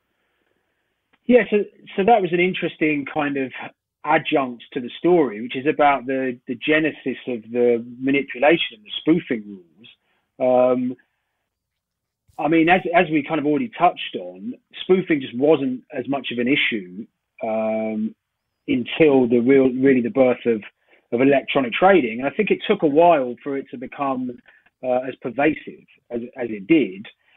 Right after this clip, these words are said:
Um, and, you know, there, there was the, the passing of the Dodd-Frank rules. You know, it was going, going through and, and, you know, in my interviews with the regulators, they sort of talk about how these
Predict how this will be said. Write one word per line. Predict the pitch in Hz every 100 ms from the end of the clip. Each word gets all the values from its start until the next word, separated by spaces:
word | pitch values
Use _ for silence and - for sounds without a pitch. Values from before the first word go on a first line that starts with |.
| _ -
Um, | 120 123 120 123 123 _ _ -
and, | 139 131 135 135 135 131 123 - _ _ _ - _ _ _ _
you | - 160
know, | 147
there, | 147 147 139
there | 156 151
was | 147 143 131 139
the, | 139 135 127 131
the | 135 -
passing | - 185 - 151
of | 131
the | 123 120
Dodd-Frank | 143 117 - 151 147 139 - _ -
rules. | 143 147 170 190 - _ _ -
You | 147
know, | 131
it |
was | 127
going, | 147 147 131 143
going | 165 151 -
through | - 160 135 117 117 - - -
and, | 131 135
and, | 143 139 135 - _ _ _ _ -
you | 165
know, | 143
in |
my | 160 165
interviews | 160 139 143 123
with | 120
the |
regulators, | 131 185 151 131 123 131
they | 147
sort | 156
of | 139
talk | 175 160
about | 139 135 127
how | 139 135 131 - -
these | 143